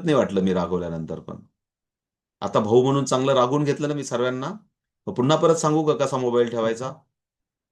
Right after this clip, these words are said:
रोजचं सवय ना, रोजचं आपण माहिती ना क्लासमध्ये कसं बसतो असं. तुमच्या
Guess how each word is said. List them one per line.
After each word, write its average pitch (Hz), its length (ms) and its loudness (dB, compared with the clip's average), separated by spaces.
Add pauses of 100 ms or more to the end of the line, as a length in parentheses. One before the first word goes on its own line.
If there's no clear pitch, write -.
(480)
रोजचं 156 360 2
सवय 160 300 4
ना, 180 140 0
रोजचं 143 340 0
आपण 160 180 0
माहिती 151 280 -2
ना 190 80 -2
क्लासमध्ये 147 460 -4
कसं 131 240 -4
बसतो 123 240 -4
असं. 131 320 -2 (2250)
तुमच्या 139 300 4